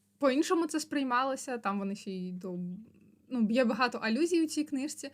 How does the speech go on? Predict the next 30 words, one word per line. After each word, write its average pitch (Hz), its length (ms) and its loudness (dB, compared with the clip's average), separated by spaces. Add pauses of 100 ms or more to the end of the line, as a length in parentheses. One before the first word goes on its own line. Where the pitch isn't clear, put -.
(320)
а, 233 220 2
тому, 220 240 -4
якщо 240 280 -4
ви 233 80 0
їх 220 100 -2
помічаєте, 233 500 -2
це 226 160 -2
буде 214 240 2
прекрасно, 220 540 0
це 202 380 -4
вам 202 200 -8 (140)
дуже 240 240 -4
буде 214 200 2
великий 220 360 -4
плюс 247 260 -8
до 220 260 -4
читання, 226 480 -6
до 202 140 -8
цікавого 208 440 -8
читання. 220 400 -16 (560)
І 330 300 4
«Воскреситель». 247 760 -4
Остання 277 440 0
книга, 330 280 -10
яка 247 300 -8
сьогодні, 220 400 -2
я 202 100 -10
розповім 269 400 -8
про 359 140 -8
неї. 311 300 -6